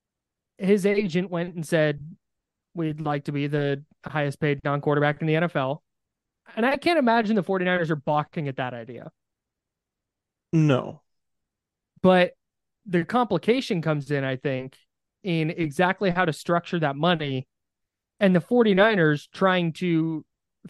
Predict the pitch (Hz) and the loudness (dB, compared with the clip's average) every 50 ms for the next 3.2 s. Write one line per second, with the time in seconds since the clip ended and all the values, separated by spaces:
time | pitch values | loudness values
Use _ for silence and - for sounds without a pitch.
0 | _ _ _ - 214 226 - - 143 175 196 208 175 _ - 185 190 190 190 170 | _ _ _ 0 0 0 0 -2 -2 -2 -2 -2 -4 _ -8 -4 -4 -4 -4 -2
1 | - 170 147 143 - 175 156 151 147 139 170 185 208 214 214 196 180 202 208 196 | -2 -2 -2 -2 -2 -2 -2 -2 0 0 0 0 0 -2 -2 -2 0 0 0 0
2 | 165 - 185 180 170 147 - 214 226 220 - 165 151 143 - - - 156 135 131 | -2 -2 -2 -4 -4 -4 -4 -4 -2 -2 -2 -2 -2 -2 -2 -6 -6 -6 -4 -4
3 | 139 135 135 131 | -4 -4 -4 -6